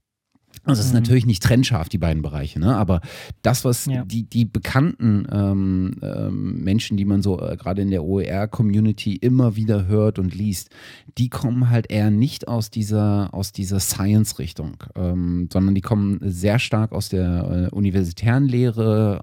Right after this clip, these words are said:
Speaker 1: ähm, teilweise auch aus der, oder zum großen Teil auch aus der,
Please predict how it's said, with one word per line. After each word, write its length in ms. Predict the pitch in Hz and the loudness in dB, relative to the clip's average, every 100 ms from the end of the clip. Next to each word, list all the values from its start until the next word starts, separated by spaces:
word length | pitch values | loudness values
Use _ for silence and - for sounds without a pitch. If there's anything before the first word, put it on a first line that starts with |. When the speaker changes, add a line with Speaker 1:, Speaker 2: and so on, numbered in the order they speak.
| 90 | -6
Speaker 1:
ähm, 380 | 92 92 90 87 | -4 -2 -2 -2
teilweise 400 | - 98 95 92 | 0 2 2 0
auch 120 | 85 | -2
aus 160 | 82 - | -6 -4
der, 240 | 78 80 - - - - - | -4 -4 -8 -18 -20 -20 -14
oder 180 | - 85 | -4 -4
zum 180 | - 82 | 0 -2
großen 360 | 85 98 143 120 | 2 4 4 0
Teil 280 | - 98 101 | 0 0 0
auch 240 | 90 - | -4 -6
aus 160 | 82 - | -8 -4
der, 500 | 80 82 80 76 | -4 -2 -2 -4